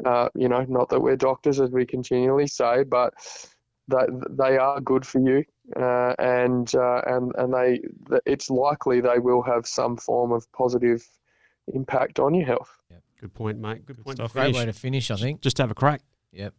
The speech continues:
Speaker 4: Yeah, good chat, fellas. Important topic.
Speaker 3: Yeah.
Speaker 2: Good stuff. Until
Speaker 3: Hey, well, I
Speaker 2: next
Speaker 3: reckon
Speaker 2: time.
Speaker 3: we've gotta do a podcast with a couple of frothies.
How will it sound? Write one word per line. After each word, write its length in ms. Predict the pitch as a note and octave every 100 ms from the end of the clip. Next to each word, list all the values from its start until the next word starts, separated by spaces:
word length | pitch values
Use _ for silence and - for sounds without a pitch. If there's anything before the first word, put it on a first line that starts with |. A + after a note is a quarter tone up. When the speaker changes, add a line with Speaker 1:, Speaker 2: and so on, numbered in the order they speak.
| _ _ -
Speaker 4:
Yeah, 160 | E3 B2+
good 140 | E3
chat, 160 | E3 -
fellas. 340 | G#2+ D3+ -
Important 340 | C3 D3 A#2
topic. 240 | A#2+ C3 G#2 _ _ _ _ _
Speaker 3:
Yeah. 160 | B2+ B2 G#2 -
Speaker 2:
Good 120 | B2+
stuff. 440 | - C#3+ A3 -
Until 520 | G#2+ G#2 D3 C#3 C3+ - _ _ _ _ _
Speaker 3:
Hey, 100 | F3+
well, 160 | F3+ F#3+
I 40 |
Speaker 2:
next 120 | G#3+
Speaker 3:
reckon 60 | F3+
Speaker 2:
time. 100 | D3+
Speaker 3:
we've 100 | C3+
gotta 300 | C3+ B2+ A#2
do 160 | A2 A#2+
a 60 |
podcast 480 | A2 B2+ A#2+ B2 A2+
with 80 | A#2+
a 40 | G#2+
couple 260 | B2 -
of 100 | G2+
frothies. 440 | C3 B2 A2+ F#2+